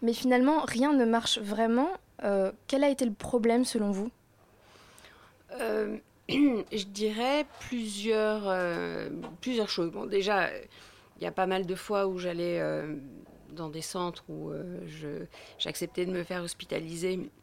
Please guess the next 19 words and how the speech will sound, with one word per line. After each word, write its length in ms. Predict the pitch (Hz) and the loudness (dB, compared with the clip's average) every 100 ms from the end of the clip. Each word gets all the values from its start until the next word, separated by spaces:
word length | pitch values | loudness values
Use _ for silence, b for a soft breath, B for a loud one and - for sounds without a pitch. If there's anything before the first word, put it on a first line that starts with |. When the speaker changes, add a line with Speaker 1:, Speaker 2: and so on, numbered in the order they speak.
| - - | -20 -8
Speaker 2:
euh, 240 | 180 175 165 | -4 -4 -4
pour 140 | 175 - | -10 -6
faire 280 | 175 170 - _ _ | -4 -4 -6 _ _
plaisir 500 | - 208 190 202 196 | -6 -4 -2 0 0
à 80 | 185 | 0
mes 140 | 170 | -2
parents, 360 | 170 175 180 180 | -2 -4 -2 -4
entre 200 | 175 - | -6 -8
guillemets, 400 | 165 170 220 359 - _ _ _ _ _ - | -6 -2 -2 -4 -10 _ _ _ _ _ -10
et 60 | 196 | -6
que 40 | |
j'avais 200 | 175 160 | -4 -4
pas 160 | 165 190 | -2 -4
forcément, 680 | - 185 - 190 196 196 185 | -4 -10 -4 0 2 2 2
euh, 140 | 175 180 B B B B - 262 | 0 -4 B B B B -10 -6
euh, 40 | 196 | -4
très 260 | - 196 | 0 2
envie 220 | 190 180 190 | 2 0 0
d'arrêter 560 | 180 175 160 220 359 | 0 0 2 0 0